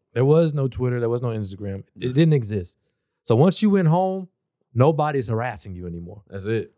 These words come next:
Speaker 1: But they can hop on your Snapchat. They can send you whatever, and they still own you.
Speaker 2: Whole time.
Speaker 1: Twenty-four seven.
Speaker 2: Mm.
Speaker 1: You still ugly. When you come to school tomorrow, you gonna be ugly.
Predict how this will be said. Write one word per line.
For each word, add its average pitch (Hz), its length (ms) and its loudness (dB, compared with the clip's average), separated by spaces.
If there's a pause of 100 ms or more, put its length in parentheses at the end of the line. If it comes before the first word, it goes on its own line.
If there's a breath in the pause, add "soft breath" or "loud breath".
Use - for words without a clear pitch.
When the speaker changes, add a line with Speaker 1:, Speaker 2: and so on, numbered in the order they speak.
Speaker 1:
But 101 220 0
they 120 160 4
can 135 140 0
hop 120 260 -2
on 110 100 -8
your 95 80 -4
Snapchat. 147 680 0
They 131 140 0
can 123 140 -2
send 123 280 -2
you 113 140 -4
whatever, 120 480 2 (100)
and 101 140 -8
they 127 100 4
still 120 280 2
own 107 280 0
you. - 80 -20 (880)
Speaker 2:
Whole 98 280 -2
time. 98 280 -12
Speaker 1:
Twenty-four 123 480 4
seven. 95 400 -6 (360)
Speaker 2:
Mm. 101 220 -10 (760)
Speaker 1:
You 113 120 -4
still 147 380 6
ugly. 87 320 0 (920 loud breath)
When 135 120 6
you 143 80 8
come 156 200 4
to 131 80 -6
school 185 300 4
tomorrow, 135 340 2
you 131 220 -2
gonna 160 180 2
be 143 160 -6
ugly. 104 340 -2